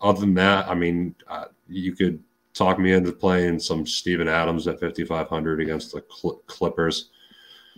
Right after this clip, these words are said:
They're gonna need his size with Zubac and Hartenstein and even Ibaka to some ex-,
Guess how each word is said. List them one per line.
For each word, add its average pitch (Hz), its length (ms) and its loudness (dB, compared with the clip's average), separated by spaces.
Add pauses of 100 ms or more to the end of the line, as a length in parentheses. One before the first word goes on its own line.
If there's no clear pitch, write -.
(260)
They're 98 120 2
gonna 98 140 6
need 95 180 8
his 90 140 2
size 87 520 0
with 85 500 -4
Zubac 82 540 -2
and 76 140 -4
Hartenstein 76 760 -6 (180)
and 80 140 -6
even 82 460 -2
Ibaka 78 480 -6
to 76 140 -12
some 78 260 -4
ex-, - 160 -14